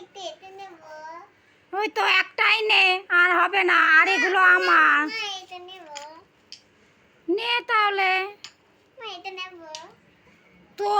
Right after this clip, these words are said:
Speaker 2: বাবা, তুই তো সবগুলোই নিয়ে নিলি, তাহলে আর প্লেটটা নিয়ে আমি কি করব? নিয়ে নে, সবগুলোই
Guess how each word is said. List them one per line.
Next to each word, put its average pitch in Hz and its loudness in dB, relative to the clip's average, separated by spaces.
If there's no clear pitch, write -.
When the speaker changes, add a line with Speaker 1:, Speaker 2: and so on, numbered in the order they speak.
Speaker 2:
বাবা, 330 2
তুই 403 -2
তো 440 -6
সবগুলোই 415 0
নিয়ে 480 0
নিলি, 392 -2
তাহলে 453 0
আর 453 0
প্লেটটা 466 -2
নিয়ে 466 -2
আমি 427 -4
কি 392 -4
করব? 359 0
নিয়ে 480 2
নে, 466 0
সবগুলোই 403 2